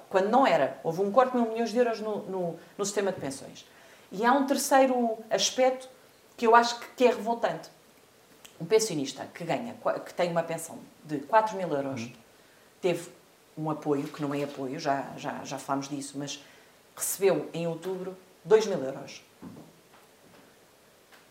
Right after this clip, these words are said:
Speaker 1: Um pensionista que recebe quatrocentos euros, recebeu duzentos euros. E eu pergunto,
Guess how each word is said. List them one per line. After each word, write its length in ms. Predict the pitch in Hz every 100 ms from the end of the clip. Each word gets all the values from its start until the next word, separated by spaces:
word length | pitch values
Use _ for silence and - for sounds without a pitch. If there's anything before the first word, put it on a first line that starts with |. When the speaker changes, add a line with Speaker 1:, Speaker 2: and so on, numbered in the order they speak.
| - _
Speaker 1:
Um 140 | 220
pensionista 720 | 233 254 254 262 226 151 -
que 80 | 151
recebe 340 | - - 180 -
quatrocentos 540 | 202 202 208 196 196
euros, 400 | 165 139 139 -
recebeu 340 | - - 196 196
duzentos 380 | 175 190 185 180
euros. 420 | 151 147 147 - - _ _ _ _
E 80 | 190
eu 80 | 220
pergunto, 520 | 208 165 139 135